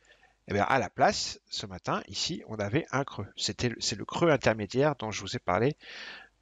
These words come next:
euh, tout à l'heure. Vous allez voir que cette configuration technique a donné lieu à un beau scalping. En fait, c'est cette phase-là, donc, que j'ai tradé de manière assez efficace.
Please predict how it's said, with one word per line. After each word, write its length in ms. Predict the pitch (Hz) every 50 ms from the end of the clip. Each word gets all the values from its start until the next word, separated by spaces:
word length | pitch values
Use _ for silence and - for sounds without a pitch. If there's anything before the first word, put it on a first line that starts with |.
| - -
euh, 100 | - 104
tout 120 | - - - 117
à 40 | 95
l'heure. 200 | 92 - - - _ _ _ _ _ _ _ _ _ _ _ _ _ _ _ _ _ _ _ _ _ _ _ _ _ _ _ _ _ _ _ - - _ _ _ _ _ _ _ _ _ _ _ _ _ -
Vous 140 | 127 123 180
allez 160 | 208 190 147
voir 360 | 123 135 151 196 226 - -
que 260 | - 131 123 131 - -
cette 300 | - - - 165 - _
configuration 640 | - 196 - - 196 170 170 135 127 123 - - 120
technique 520 | - - 117 - - 143 165 - - - _ - - - - - - - _ _ _ -
a 100 | 110 113
donné 340 | 107 120 120 117 113 110 110
lieu 360 | 113 127 143 156 170 - -
à 220 | - 101 101 98
un 20 | 95
beau 260 | - - - 151 170
scalping. 520 | 160 - - 127 113 - - - - - - 113 - - _ _ _ _ _ _
En 120 | - - -
fait, 180 | - 151 -
c'est 120 | - - 95
cette 200 | - 139 123 -
phase-là, 400 | - 110 95 - 104 113 139 147
donc, 400 | 120 - 101 123 143 - - - _ _ _ _ _ _ _ _ _ _ _ _ _
que 100 | - 95
j'ai 160 | 90 - 120 -
tradé 440 | - - - 104 90 - - - - _ _ _ _ _ _ _ _ _ _ _ _ _ _ _ _ _ _ _ _ _ _ _ _ _
de 80 | - 107
manière 320 | 104 101 95 107 113 110
assez 240 | 110 107 - - 120
efficace. 580 | 110 98 - - - - 107 123 - - -